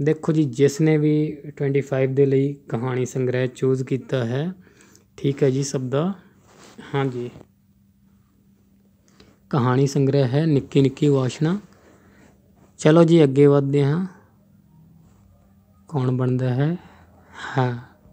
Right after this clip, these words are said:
ਕੁਐਸਚਨ ਨੰਬਰ ਟਵੈਂਟੀ ਸਿਕਸ, ਤਾਜ ਮਹਿਲ ਕਵਿਤਾ ਕਿਸ ਜਮਾਤ ਵਿੱਚ ਦਰਜ ਹੈ?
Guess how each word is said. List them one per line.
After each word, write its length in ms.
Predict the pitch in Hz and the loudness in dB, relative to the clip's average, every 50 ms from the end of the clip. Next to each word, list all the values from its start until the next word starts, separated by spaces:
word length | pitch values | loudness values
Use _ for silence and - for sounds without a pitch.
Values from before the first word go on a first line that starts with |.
| - - _ _ - - _ _ _ - _ _ _ _ - | -20 -20 _ _ -20 -20 _ _ _ -20 _ _ _ _ 0
ਕੁਐਸਚਨ 320 | - 151 143 - - 185 185 | 0 2 2 4 4 4 6
ਨੰਬਰ 540 | 185 180 175 156 165 170 175 175 190 - - 190 - _ _ _ - | 6 6 4 4 6 4 4 4 2 -2 -8 -12 -16 _ _ _ 0
ਟਵੈਂਟੀ 300 | 147 143 143 143 160 151 | 2 2 2 2 0 -2
ਸਿਕਸ, 540 | - - - 151 123 - - - - - - _ _ _ _ _ _ _ _ _ _ _ _ _ _ _ _ _ _ _ _ _ _ _ - | -2 2 4 4 4 4 0 -8 -14 -14 -18 _ _ _ _ _ _ _ _ _ _ _ _ _ _ _ _ _ _ _ _ _ _ _ 4
ਤਾਜ 280 | 151 147 156 165 175 | 4 6 6 6 4
ਮਹਿਲ 340 | 180 180 160 143 160 165 165 | 4 4 4 4 4 2 2
ਕਵਿਤਾ 540 | - - 147 135 131 - - 139 123 127 135 - _ _ _ - - | 0 0 0 0 0 0 0 0 0 -2 -4 -10 _ _ _ -8 -2
ਕਿਸ 280 | - 160 156 139 - | 0 0 0 0 2
ਜਮਾਤ 460 | 165 147 147 139 139 131 135 139 - 147 | 2 4 4 6 6 6 4 4 4 4
ਵਿੱਚ 240 | 135 131 - - | 4 4 4 0
ਦਰਜ 320 | 143 123 131 127 120 123 123 | 0 0 0 0 0 0 -2
ਹੈ? 320 | 113 110 123 117 117 117 | -2 -2 -2 -4 -4 -8